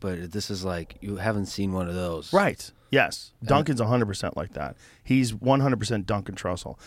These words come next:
Speaker 2: Like, whatever influences he has, his influences are, like, you know, fucking gurus and, and, and weird L S D pioneers and
Speaker 1: Yeah.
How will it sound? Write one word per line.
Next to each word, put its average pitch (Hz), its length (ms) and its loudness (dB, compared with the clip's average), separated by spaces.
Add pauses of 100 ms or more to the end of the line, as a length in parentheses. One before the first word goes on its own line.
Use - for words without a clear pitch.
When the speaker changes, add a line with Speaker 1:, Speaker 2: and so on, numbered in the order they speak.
(140)
Speaker 2:
Like, 127 120 4
whatever 170 400 8
influences 135 600 2
he 143 100 4
has, 131 340 4 (380)
his 160 240 4
influences 117 640 2
are, 98 240 0
like, 90 480 -4
you 131 120 0
know, 73 380 -6 (1200)
fucking 104 600 -4
gurus 107 600 0
and, 76 220 -8
and, 92 360 -4
and 90 200 -4 (200)
weird 104 360 0
L 101 200 0
S 101 140 -2
D 104 160 -4
pioneers 87 800 -4
and 65 120 -12
Speaker 1:
Yeah. 85 180 -12